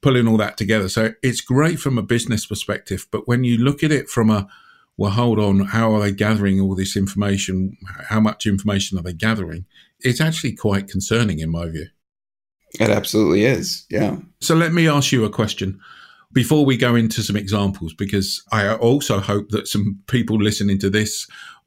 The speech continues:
Speaker 1: uh, will now go away and change some of their privacy settings, because, um, that's certainly what I've done as I've looked into this.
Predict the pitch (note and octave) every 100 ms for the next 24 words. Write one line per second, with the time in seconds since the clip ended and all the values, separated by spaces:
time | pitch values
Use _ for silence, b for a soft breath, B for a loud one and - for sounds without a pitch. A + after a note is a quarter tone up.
0 | - G2+ G2 G#2+ A2+ A2 A2 G#2 G2+ G#2
1 | G2 G2 - C3 A#2 A2+ F#2+ F#2+ F#2+ C3
2 | C3 A2 G2 G2 F#2+ F2+ F2+ - G2 G2
3 | F#2+ G2 F#2+ F#2 - B B B A#2 A2
4 | - A2+ G#2 G2 A2 A2 F#2+ F#2 F#2+ F#2+
5 | G2 G2 - G2+ - A2 A2 F#3 F#2